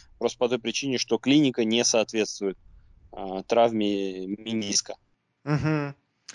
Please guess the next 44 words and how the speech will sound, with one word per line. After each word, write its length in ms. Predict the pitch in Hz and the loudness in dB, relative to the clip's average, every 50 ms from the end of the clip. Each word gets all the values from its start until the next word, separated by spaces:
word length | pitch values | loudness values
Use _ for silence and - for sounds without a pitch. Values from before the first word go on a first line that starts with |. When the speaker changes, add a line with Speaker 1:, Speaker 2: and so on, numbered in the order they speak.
| _ - - - _ - | _ -20 -20 -20 _ 2
Speaker 1:
М. 0 | |
Speaker 2:
Слушай, 260 | 170 180 196 151 147 | 2 4 4 4 2
это 140 | 151 - 180 | 2 4 4
мне 120 | 180 190 | 4 4
напоминает 600 | 175 165 175 175 175 185 190 190 175 151 139 - | 4 4 2 2 4 4 6 6 6 6 4 4
тоже, 280 | - 165 165 143 139 139 | 2 2 2 4 2 2
как 220 | - 151 143 - | 0 0 -2 0
и 40 | 147 | 0
со 100 | - 147 | 0 2
спиной, 420 | 135 - - 156 151 170 185 196 190 | 0 0 0 -2 0 0 0 -2 -2
когда 220 | - 127 120 131 | -2 -4 -2 -2
у 80 | 131 123 | -2 -2
человека 320 | - 147 135 135 131 135 | 0 0 0 0 0 -2
болит 220 | 120 127 123 127 - | -2 0 0 0 -2
спина, 360 | - - 131 135 156 165 156 | -2 -4 -4 -2 0 0 2
он 160 | 139 123 120 120 | 0 0 -2 -2
делает 320 | 131 127 123 120 117 117 | 0 0 0 0 0 -2
М 120 | 120 123 123 | -4 -4 -4
Р 100 | 120 - | -6 -4
Т, 260 | - 165 170 165 139 | -2 0 2 2 2
ему 160 | 113 117 117 | 0 -2 -4
там 160 | 113 127 117 | -6 -8 -6
говорят: 380 | 113 120 117 123 123 117 110 120 | -4 -2 0 0 0 0 0 -2
«У 40 | 117 | -4
вас 120 | 120 117 - | -4 -4 -4
протрузия», 760 | - 117 113 - 143 156 170 170 160 156 156 147 143 143 - _ _ _ _ _ _ _ _ _ | -6 -6 -6 -4 -2 -2 0 0 2 2 2 2 2 -2 -6 _ _ _ _ _ _ _ _ _
или, 380 | - 120 120 117 113 113 110 110 | -2 0 2 2 2 2 0 0
не 120 | 120 120 | 0 0
дай 120 | 117 117 | -2 -2
бог, 200 | 110 113 107 113 117 | -2 -4 -6 -6 -6
«У 40 | 113 | -6
вас 160 | 113 113 - | -6 -6 -6
там 220 | - - 107 104 95 | -10 -8 -8 -8 -6
грыжа 340 | 110 120 143 165 160 151 | -6 -4 -4 -2 -2 -2
какая-нибудь», 600 | - - - - 120 117 113 110 104 104 98 - - | -4 -6 -6 -4 -4 -2 -2 -2 -4 -6 -8 -10 -14
и 20 | - | -8
тоже 280 | - 127 127 110 107 | -6 -4 -4 -2 -4
вот 120 | 98 95 92 | -4 -4 -4
давайте... 580 | 98 95 101 107 107 104 - 104 95 90 87 - _ _ _ _ _ _ _ _ _ - - - 120 120 - - | -2 0 0 0 0 -2 -4 -4 -4 -4 -6 -8 _ _ _ _ _ _ _ _ _ -20 -20 -20 -20 -20 -18 -2
И, 180 | - 135 123 120 | 0 2 4 4
и 180 | - - 135 139 | 4 4 4 4
это 220 | 147 143 143 123 | 4 4 2 0
якобы 380 | 117 120 120 - 113 101 107 107 | 0 0 0 0 -2 0 0 0
вот 220 | 104 104 104 - | 0 0 -2 -4